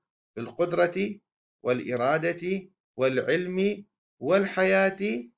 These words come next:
فلأنه" إلى آخره. نلاحظ المصنف هنا قسم صفات المعاني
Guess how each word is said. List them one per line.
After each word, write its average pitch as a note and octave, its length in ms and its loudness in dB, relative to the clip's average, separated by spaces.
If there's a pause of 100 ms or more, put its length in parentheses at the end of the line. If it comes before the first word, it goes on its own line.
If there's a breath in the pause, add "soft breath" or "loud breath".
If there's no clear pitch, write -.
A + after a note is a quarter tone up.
فلأنه" E3 840 2
إلى C#3 200 -2
آخره. F#2+ 600 -6 (260)
نلاحظ G3+ 540 0 (760)
المصنف E3 920 2
هنا D#3+ 460 0
قسم F3+ 640 0
صفات F3 600 0
المعاني E3+ 1000 -2